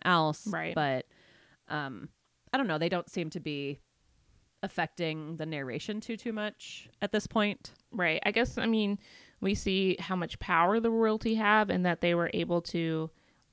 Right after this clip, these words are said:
Speaker 2: banish and curse Addison out of Wonderland. But
Speaker 1: Mm,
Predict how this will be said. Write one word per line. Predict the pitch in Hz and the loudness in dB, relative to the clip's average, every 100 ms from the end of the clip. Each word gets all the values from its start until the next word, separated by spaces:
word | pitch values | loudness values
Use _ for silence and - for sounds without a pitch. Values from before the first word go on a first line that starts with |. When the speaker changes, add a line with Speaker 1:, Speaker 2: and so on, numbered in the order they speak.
| - | -8
Speaker 2:
banish | 156 160 170 175 - | -4 0 2 0 0
and | 175 165 | -4 -4
curse | - 170 180 - | -6 -4 -4 -2
Addison | - 147 - - 208 214 | 0 0 0 -2 0 2
out | 165 151 | 2 2
of | 175 175 | 0 -2
Wonderland. | 170 175 190 185 185 190 196 190 - - - - _ - | -2 -2 0 0 0 0 -2 -4 -8 -20 -20 -20 _ 0
But | 165 170 208 | 4 4 2
Speaker 1:
Mm, | 226 226 214 190 175 156 143 | 0 0 0 -2 -4 -4 -8